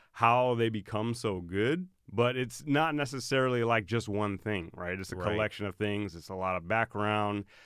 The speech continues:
Speaker 1: It's, uh, it's how they practice. It's, uh, methodology. It's culture. It's a lot of things. And I think that's something similar to, to how you're thinking about it from a cybersecurity perspective.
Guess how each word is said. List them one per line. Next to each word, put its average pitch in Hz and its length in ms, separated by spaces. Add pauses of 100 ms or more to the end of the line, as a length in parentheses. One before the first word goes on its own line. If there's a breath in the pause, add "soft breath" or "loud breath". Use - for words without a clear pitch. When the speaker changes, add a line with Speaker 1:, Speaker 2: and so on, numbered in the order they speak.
(160 loud breath)
Speaker 1:
It's, - 160
uh, 98 340
it's 101 160
how 104 280
they 117 120
practice. 107 720
It's, 92 360
uh, 92 180
methodology. 104 800
It's 95 140
culture. 107 440
It's 95 100
a 98 60
lot 110 200
of 104 100
things. 90 380
And 92 80
I 101 60
think 123 220
that's 104 160
something 110 360
similar 113 420
to, 92 340
to 90 180
how 85 240
you're 90 400 (100)
thinking 101 240
about 87 380
it 87 120
from 92 180
a 82 40
cybersecurity 87 680
perspective. - 540